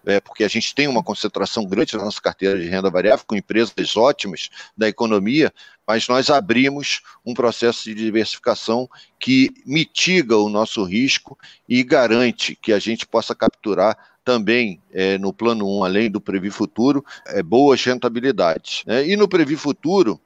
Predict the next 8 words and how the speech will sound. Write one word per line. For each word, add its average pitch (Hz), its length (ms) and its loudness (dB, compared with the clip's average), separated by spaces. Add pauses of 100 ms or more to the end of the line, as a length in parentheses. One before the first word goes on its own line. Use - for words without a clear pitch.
(220)
nós 139 240 -2
fizemos 147 800 0 (140)
esse 123 280 0
trabalho 117 640 2
de 120 100 0
olhar 113 420 4
pra 117 200 -2
nossa 113 640 0